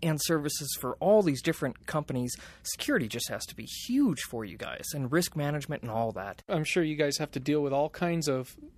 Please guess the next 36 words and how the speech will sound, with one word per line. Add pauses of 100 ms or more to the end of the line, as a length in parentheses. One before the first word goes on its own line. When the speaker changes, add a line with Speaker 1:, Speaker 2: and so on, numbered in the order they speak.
(220)
Speaker 2:
Sarbanes-Oxley
or
hipaa
or
whatever,
if,
depending
on
what
industry
you're
doing
services
for.
So
you
have
to
know (380)
just
about
all
the
regulatory
out
there
as
well. (320)
So
that
crosses
over
into
that
as
well.